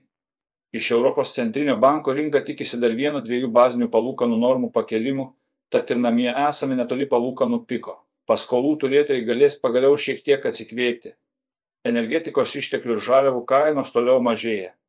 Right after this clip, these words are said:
W T I nafta pasiekė septyniasdešimties jav dolerių už barelį, o dujos Europoje atpigo iki du tūkstančiai dvidešimt pirmųjų metų rudens lygių. Elektros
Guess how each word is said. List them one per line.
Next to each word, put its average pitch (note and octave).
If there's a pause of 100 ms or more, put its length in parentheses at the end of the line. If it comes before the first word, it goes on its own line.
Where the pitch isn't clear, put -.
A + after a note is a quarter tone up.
(260)
W C#3
T C3+
I A#2+
nafta A#2+
pasiekė C#3+
septyniasdešimties C#3
jav B2+ (260)
dolerių B2+
už G#2 (100)
barelį, C#3 (300)
o D3
dujos E3+
Europoje C#3+
atpigo C#3
iki B2
du A#2+
tūkstančiai A#2+
dvidešimt B2+
pirmųjų A#2+
metų A#2+
rudens A#2+
lygių. A#2 (720)
Elektros A2+